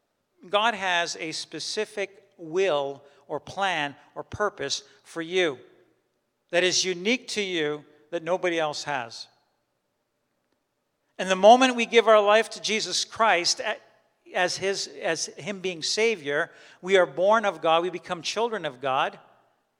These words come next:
a child of God, a son or a daughter of God. And the moment we give lordship to Jesus Christ is when the will of God can really start to take off. And I've seen dramatic shifts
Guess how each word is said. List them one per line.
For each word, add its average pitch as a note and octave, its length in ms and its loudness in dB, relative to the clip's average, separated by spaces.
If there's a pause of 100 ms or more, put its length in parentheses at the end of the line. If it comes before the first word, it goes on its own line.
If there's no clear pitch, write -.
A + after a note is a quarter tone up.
(220)
a D#3+ 80 -8
child G3+ 420 2
of D#3+ 120 -4
God, D#3 280 0
a E3 60 -6
son F3+ 320 -4
or E3 100 -4
a C#3+ 60 -10
daughter C#3+ 300 -2
of D#3 120 -10
God. C3 340 -6 (1200)
And G3+ 100 -2
the G#3 60 4
moment B3 420 6
we A3+ 120 0
give G3+ 260 2
lordship A3+ 600 4
to G3+ 80 -12
Jesus F#3+ 420 -4
Christ G3 640 0 (840)
is A3 240 2
when G#3 360 0
the G3 100 4
will A#3 300 4
of F3 180 -2
God A3 320 4
can F#3 160 -10
really G3 540 2
start G3 320 0
to F#3 60 -16
take F#3 280 -4
off. E3 320 2
And E3 100 -6
I've D#3+ 160 -4
seen G3 540 -4 (400)
dramatic G3+ 760 2
shifts - 680 0